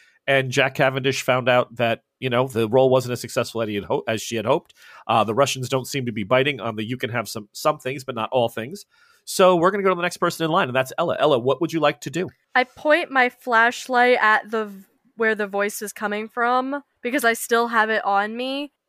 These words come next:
Speaker 2: And then if I, if I can illuminate him better, I take a
Speaker 1: So
Speaker 2: shot.
Speaker 1: you're gonna point to the, to the northwest. So what was your listen roll when you made it? Do you remember? It was a while ago. I know. I'm sorry.
Speaker 2: Uh, yeah.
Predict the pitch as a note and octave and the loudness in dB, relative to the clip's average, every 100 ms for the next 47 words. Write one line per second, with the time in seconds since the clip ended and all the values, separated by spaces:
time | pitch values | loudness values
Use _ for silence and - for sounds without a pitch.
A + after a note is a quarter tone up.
0 | - A3+ A3 G#3+ G#3+ G#3 G#3 G#3 G#3+ G#3+ | 0 2 2 0 -2 0 0 -2 -2 -2
1 | G3+ - _ A3+ A3 A3+ A3 A#3+ C4 A#3+ | -2 -8 _ -6 -4 -2 0 0 2 2
2 | A3+ A3 A3+ G#3 G#3 G3 G3 G3 G3 G3+ | 0 -2 -4 -4 0 2 4 2 0 -4
3 | _ _ G#3+ G#3+ A3 G3 F#3+ E3 F3+ F3+ | _ _ 0 0 -2 2 4 4 4 2
4 | F3+ D3+ - F3 - - D#3 D3+ C#3+ _ | 2 -4 0 0 0 -2 0 0 -2 _
5 | _ _ - D3 D3 C3+ D3 D3 C3+ C3 | _ _ -2 0 0 0 2 2 2 -2
6 | B2+ D3 G3 - - - - - G#3+ G3+ | 2 2 0 -10 -20 -16 -2 4 6 6
7 | B3 C4+ A#3 G#3 F3 - C#3+ B2+ A#2+ A#2+ | 4 4 0 2 2 0 0 0 0 -4
8 | G#2+ E2+ E2 A#2 B2+ F3 - _ _ - | -8 -8 -10 -10 -10 -10 -16 _ _ -10
9 | C3+ C3 A#2+ F#2+ F2 F2+ F2 D#2 C#2+ - | -8 -4 -2 -2 -2 -6 -8 -10 -16 -8
10 | - B3 B3 A3+ G#3 G3+ G3+ _ G#3+ G#3 | -2 0 2 0 -4 -12 -18 _ -4 0
11 | G3+ G3+ | 0 -2